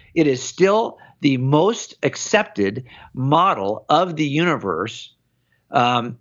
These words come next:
held by astrophysicists and cosmologists. So it, uh, even though there are all these other, you know, um,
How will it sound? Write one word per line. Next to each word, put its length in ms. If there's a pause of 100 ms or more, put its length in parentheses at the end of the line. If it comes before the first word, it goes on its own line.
(100)
held 320
by 220
astrophysicists 1000
and 120
cosmologists. 920 (480)
So 260
it, 280
uh, 60 (100)
even 220
though 260
there 300
are 100
all 320
these 320
other, 400
you 120
know, 260
um, 440